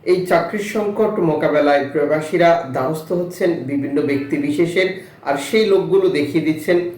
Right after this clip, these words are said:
বিভিন্ন Facebook পেজ, Facebook গ্রুপকে, যেখানে তারা চাকরি চায় নামে একটি পোস্ট করছেন। এই পোস্টের রেফারেন্সে কিছু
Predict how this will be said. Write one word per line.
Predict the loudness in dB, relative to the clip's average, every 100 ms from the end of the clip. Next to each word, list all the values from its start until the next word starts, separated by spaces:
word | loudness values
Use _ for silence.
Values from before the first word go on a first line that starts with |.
| -12 -4
বিভিন্ন | -2 0 0
Facebook | 0 -2 -2 -2 -2
পেজ, | 2 2 0 -8 -6
Facebook | -4 -2 -4
গ্রুপকে, | -4 -2 -2 -4 -8 -10 -20 -20 -20 -4
যেখানে | 0 2 4 4 2 -2 -6 -2
তারা | 2 4 2 -2 -14 -8
চাকরি | -4 -2 0 0 2
চায় | 2 4
নামে | 4 4 2
একটি | 0 -2 -2 -2 -2 -8 -6
পোস্ট | -4 -4 -4
করছেন। | -6 -4 -2 -4 -6 -16 -20 -20 -2
এই | 0 2
পোস্টের | 0 0 0 2
রেফারেন্সে | 4 4 2 0 -2 -4
কিছু | -4 -6